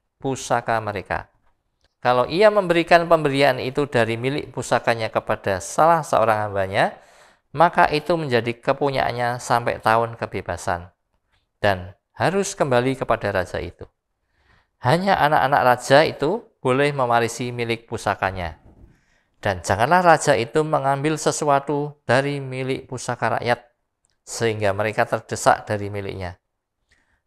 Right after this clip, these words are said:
Hanya dari miliknya boleh ia mewariskan kepada anak-anaknya, supaya men-, jangan seorang pun dari umatku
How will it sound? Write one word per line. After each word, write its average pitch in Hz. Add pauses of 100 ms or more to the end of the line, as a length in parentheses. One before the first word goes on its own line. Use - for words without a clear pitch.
Hanya 160
dari 143
miliknya 139
boleh 127
ia 131
mewariskan 131
kepada 113
anak-anaknya, 113 (320)
supaya 120
men-, 117 (600)
jangan 147
seorang 127
pun 156
dari 117
umatku 117